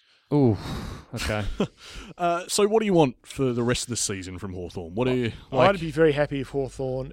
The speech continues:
Speaker 3: I'd be, I ha-, given playing the,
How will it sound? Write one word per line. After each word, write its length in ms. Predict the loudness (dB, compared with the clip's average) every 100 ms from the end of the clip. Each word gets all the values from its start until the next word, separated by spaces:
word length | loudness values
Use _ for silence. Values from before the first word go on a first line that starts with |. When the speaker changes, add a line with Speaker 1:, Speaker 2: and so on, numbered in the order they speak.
| -12
Speaker 3:
I'd 160 | -6 -6
be, 160 | -8 -16 _ -4
I 240 | 0 0
ha-, 160 | -2 -10
given 400 | -8 -4 -4 -6 -12 _ _ _ _ _ _ _
playing 300 | -2 0 0
the, 180 | -6